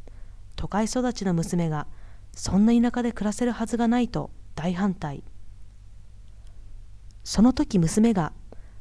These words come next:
歩数計の歩数を知らせる機能がついた楽々本を買ってくれました。毎日定時に私の歩数、元気度を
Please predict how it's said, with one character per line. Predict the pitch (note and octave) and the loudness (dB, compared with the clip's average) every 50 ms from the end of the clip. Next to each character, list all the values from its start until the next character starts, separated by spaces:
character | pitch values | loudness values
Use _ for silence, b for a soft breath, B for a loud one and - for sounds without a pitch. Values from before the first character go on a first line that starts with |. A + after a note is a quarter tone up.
| b b | b b
歩 | - - D#3 | -2 -2 -2
数 | - - B3+ C4+ C#4 | 0 4 4 4 4
計 | C4+ - C#4 C#4 C#4 | 4 2 2 4 4
の | C#4 C#4+ | 4 4
歩 | A3+ B3+ C4 | 4 4 2
数 | - - - D4 D4 | 2 2 4 6 6
を | C#4 A3 | 6 6
知 | - - - | 4 4 2
ら | F#3 F3 | 2 2
せ | - G3 | 4 4
る | F#3 F#3 | 4 4
機 | - - F#3 | 2 4 6
能 | G3+ G#3+ F#3+ E3+ | 8 8 8 8
が | E3 E3 | 6 2
つ | - - F3+ | 2 0 0
い | E3+ - | 0 0
た | - D3+ D3 b b b b b b b b b - | -2 -4 -6 b b b b b b b b b 0
楽 | - E3 D#3 - G#3+ | 0 0 2 4 4
々 | C4 C4 - | 2 2 4
本 | - - C4+ B3+ G#3 | 4 6 8 8 8
を | E3+ | 8
買 | - - D#3+ | 4 0 -6
っ | - | -4
て | - - F3 | -4 0 2
く | - | 4
れ | F#3 F3+ | 4 6
ま | F3+ F#3 F3+ | 4 4 2
し | - - | 0 -2
た。 | E3 D#3 - - - - - - - - - - - - - - - - - - - - - - - - - - - - - - - - - - - - - - - - | -4 -4 -4 -6 -12 -16 -16 -16 -18 -18 -16 -16 -16 -14 -14 -14 -14 -14 -16 -16 -16 -16 -16 -16 -14 -14 -12 -12 -12 -14 -14 -14 -14 -14 -14 -12 -12 -12 -14 -14 -6 2
毎 | E3 F3 G#3+ A#3+ A#3 | 4 6 8 10 8
日 | G#3+ F3+ - - | 8 6 4 0
定 | - - A#3+ C#4 C#4 | -2 2 2 2 4
時 | B3 A#3 | 4 6
に | G3 E3+ D#3 - - - - - - - - - - - | 6 6 4 2 -2 -8 -10 -10 -10 -12 -12 -12 -8 -6
私 | D#3+ D#3+ - G#3 G3 - A#3+ | -2 0 2 2 4 6 6
の | B3 | 6
歩 | G#3+ A3 A#3 | 6 4 2
数、 | - - - A#3+ G#3+ E3 - - - - - - - - - - | 0 0 0 0 0 0 -2 -6 -12 -14 -14 -14 -14 -14 -10 0
元 | - F3+ G#3 A#3 A#3 | 4 6 6 6 6
気 | - C#4+ | 4 4
度 | C#4 C#4 A3+ | 4 4 6
を | E3+ D#3 - | 4 2 0